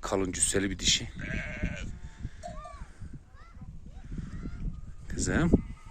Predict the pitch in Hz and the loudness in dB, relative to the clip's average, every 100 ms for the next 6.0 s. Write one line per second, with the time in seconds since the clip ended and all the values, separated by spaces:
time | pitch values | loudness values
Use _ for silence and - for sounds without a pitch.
0 | - - - - - - - - - 311 | -12 -10 -8 6 8 8 4 0 -4 -4
1 | - - 101 127 156 160 160 139 - - | -6 -10 -8 -6 -4 -4 -6 -6 -6 -6
2 | 101 98 95 120 117 101 98 98 - 95 | -4 -2 0 0 4 6 6 4 2 -2
3 | 90 - 82 82 - - - - - - | -2 -2 -2 0 0 0 -2 -8 -2 -2
4 | - - - - - - - - 92 90 | -2 -10 -14 -16 -16 -12 -8 -4 -4 -2
5 | 92 92 98 98 92 98 - - - - | -4 -4 -2 0 2 4 6 6 6 4